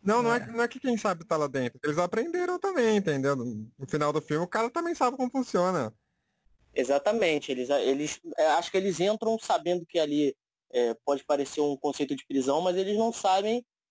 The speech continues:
Speaker 3: da, daquelas regras básicas, da, da questão da comida,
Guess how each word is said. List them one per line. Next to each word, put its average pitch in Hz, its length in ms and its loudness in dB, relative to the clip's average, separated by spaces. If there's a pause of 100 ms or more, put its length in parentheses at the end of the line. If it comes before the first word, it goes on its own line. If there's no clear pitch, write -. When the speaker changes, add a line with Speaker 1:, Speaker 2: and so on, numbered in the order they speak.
Speaker 3:
da, 160 400 4
daquelas 160 520 0
regras 170 320 0
básicas, 180 460 0 (260)
da, 123 320 4
da 120 80 -4
questão 135 260 -6
da 131 100 0
comida, 185 680 0